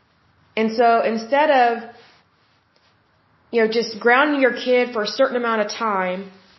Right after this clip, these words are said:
or maybe taking the car away for, like, a week and saying, "Hey, you know, you can't be doing this. We have, we have rules in this house.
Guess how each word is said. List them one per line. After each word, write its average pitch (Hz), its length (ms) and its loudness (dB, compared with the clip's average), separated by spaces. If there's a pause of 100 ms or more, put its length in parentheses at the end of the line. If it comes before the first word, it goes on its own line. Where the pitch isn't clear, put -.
(280)
or 208 120 -6
maybe 240 280 0
taking 247 340 -4
the 233 60 -4
car 233 300 2
away 220 280 2
for, 214 100 -8
like, 214 140 -4
a 196 40 -6
week 185 480 -8 (800)
and 220 100 -8
saying, 220 240 2
"Hey, 214 520 -2 (580)
you 220 80 -8
know, 190 400 0 (640)
you 240 120 -6
can't 254 280 0
be 208 100 -2
doing 196 320 -4
this. - 320 -14 (480)
We 214 140 2
have, 214 180 4 (180)
we 220 100 0
have 196 180 -2
rules 254 260 0
in 254 80 0
this 262 160 0
house. 190 380 -4